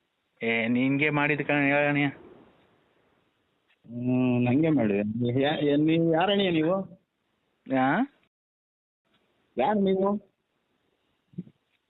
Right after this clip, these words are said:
Speaker 1: ಬೆ-, ಏನ್ ಮಾಡ್ತೀಯ ನಿನ್ಗೆ? ಬೆಳಿಗ್ಗೆ ಎದ್ದು ಮಾಡೋ ಕೆಲ್ಸ ಇರಲ್ಲ, ಏನಿರಲ್ಲ. ಬೆಳಿಗ್ಗೆ ಎದ್ದು ನೋಡ್ತಿರ್ತೀಯ, ಯಾರು ಅಂತೀಯ? ನಾನು ರಮೇಶ.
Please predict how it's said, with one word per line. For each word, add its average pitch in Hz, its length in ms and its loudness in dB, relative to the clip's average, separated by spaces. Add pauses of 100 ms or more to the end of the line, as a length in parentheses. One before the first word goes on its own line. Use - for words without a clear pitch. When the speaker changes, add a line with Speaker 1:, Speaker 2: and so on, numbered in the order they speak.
(280)
Speaker 1:
ಬೆ-, 113 120 -2
ಏನ್ 143 340 0
ಮಾಡ್ತೀಯ 147 400 -2
ನಿನ್ಗೆ? 139 360 0
ಬೆಳಿಗ್ಗೆ 131 440 -2
ಎದ್ದು 127 500 -2 (200)
ಮಾಡೋ 131 180 0 (100)
ಕೆಲ್ಸ 117 280 -2
ಇರಲ್ಲ, 131 320 -2
ಏನಿರಲ್ಲ. 127 440 0 (120)
ಬೆಳಿಗ್ಗೆ 123 340 0
ಎದ್ದು 127 160 -2
ನೋಡ್ತಿರ್ತೀಯ, 139 560 -2 (680)
ಯಾರು 127 240 2
ಅಂತೀಯ? 131 300 0
ನಾನು 139 420 0 (1500)
ರಮೇಶ. 147 300 0